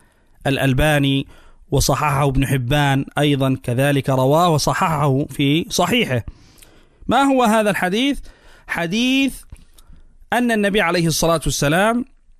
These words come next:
كان له قدح من عيدان تحت سريره يبول فيه بالليل، وجاء كذلك من فعل بعض الصحابة،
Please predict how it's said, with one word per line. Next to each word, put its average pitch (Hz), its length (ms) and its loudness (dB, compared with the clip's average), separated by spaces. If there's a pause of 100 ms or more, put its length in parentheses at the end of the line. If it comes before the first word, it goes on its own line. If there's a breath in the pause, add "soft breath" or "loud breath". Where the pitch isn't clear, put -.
(500)
كان 202 260 0
له 156 440 2
قدح - 600 -2
من 139 160 2
عيدان 139 560 2 (420)
تحت - 260 -2
سريره 147 840 2 (340)
يبول 151 500 2
فيه 175 680 0 (520)
بالليل، 139 720 2 (1160 soft breath)
وجاء 165 640 0
كذلك 175 1200 0
من 151 140 -2
فعل 156 380 -2
بعض 143 220 -2
الصحابة، 131 640 -2